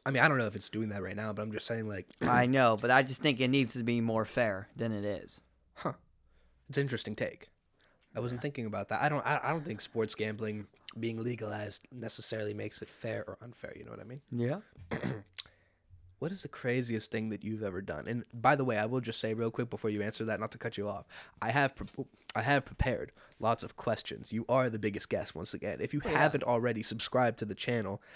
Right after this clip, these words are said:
Speaker 1: Uh, give the, the video a like. Get everything else a like and a comment. Um, craziest thing you've ever done, Jimmy Clacko. And if it's a criminal thing, you don't have to implicate yourself. You can just lie.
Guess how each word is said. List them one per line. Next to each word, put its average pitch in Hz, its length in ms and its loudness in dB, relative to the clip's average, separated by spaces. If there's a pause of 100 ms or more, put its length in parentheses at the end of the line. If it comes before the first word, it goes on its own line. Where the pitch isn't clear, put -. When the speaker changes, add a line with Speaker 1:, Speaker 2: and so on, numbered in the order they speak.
(180)
Speaker 1:
Uh, 101 220 2
give 117 220 -2
the, 113 140 -2 (140)
the 113 80 0
video 113 320 2
a 101 60 2
like. 101 460 -2
Get 104 120 0
everything 104 400 0
else 104 240 -4
a 98 60 -6
like 98 380 -2
and 92 80 -6
a 98 40 -10
comment. 71 520 -8
Um, 107 180 -8 (340)
craziest 151 460 2
thing 107 140 -2
you've 107 160 -2
ever 101 180 -2
done, 85 220 -4
Jimmy 87 180 -8
Clacko. - 480 -10 (2750)
And 123 180 8
if 127 120 6
it's 127 120 2
a 101 60 0
criminal 131 380 4
thing, 131 260 2
you 120 80 4
don't 110 100 4
have 107 140 0
to - 100 -2
implicate 110 420 -4
yourself. - 420 -4
You 107 40 -6
can 113 100 -12
just - 140 -10
lie. 120 280 -4